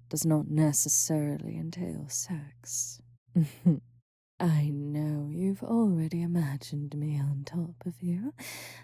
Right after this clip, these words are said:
my tongue and fingers inside you,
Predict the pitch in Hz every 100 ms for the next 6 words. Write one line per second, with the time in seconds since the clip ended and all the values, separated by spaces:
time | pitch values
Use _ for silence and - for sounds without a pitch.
0 | - 208 185 180 - - 208 196 170 147
1 | 139 160 127 123 - 151 147 147 - -
2 | - - 151 147 - - 151 165 170 170